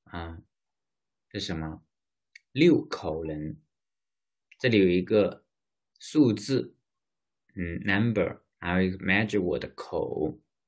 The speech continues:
人，一般是形容什么？这个家庭的，family members，members。嗯，I use the pen, use the pen, wait a moment.六口人啊，你们看那，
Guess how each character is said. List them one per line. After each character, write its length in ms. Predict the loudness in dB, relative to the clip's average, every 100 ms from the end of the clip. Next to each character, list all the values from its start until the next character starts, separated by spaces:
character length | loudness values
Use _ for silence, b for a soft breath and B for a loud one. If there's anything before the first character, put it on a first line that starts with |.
| _ _ -8
人， 480 | -6 -2 -4 -4 B B B
一 80 | -6
般 220 | 2 4
是 80 | 4
形 280 | 0 -4 -6
容 180 | -4 -6
什 100 | -8
么？ 280 | -10 -12 -16 _ b b b -8
这 160 | -6
个 560 | 0 0 0 -2 -6 -12 _ _
家 240 | 0 2 2
庭 300 | -2 -10 -10
的， 180 | -12 -16 _ _
family 520 | -2 2 2 2 0 -2
members，members。 1600 | -6 -6 -10 -12 -16 -20 -20 _ _ -4 -2 -2 -4 -6 -14 -20 _ b b b b _ _ -10
嗯， 420 | -6 -6 -8 -12 _ _
I 140 | -10 -8
use 200 | -8 -12 -14
the 120 | -14 -14 -16
pen, 380 | -14 -12 -14 -18 _ _
use 180 | -20 -18
the 140 | -20
pen, 240 | -20 -20 -20 _ -20
wait 160 | -20 -16
a 20 |
moment. 360 | -12 -10 -12 -14 _ _ _ _ _ _ _ _ B B B B B -18 2
六 280 | 8 8 8
口 240 | 2 -2
人 280 | -2 -6 -10
啊， 200 | -10 -8
你 80 | -6
们 160 | -4 -4
看 300 | 0 4 6
那， 360 | 4 2 -6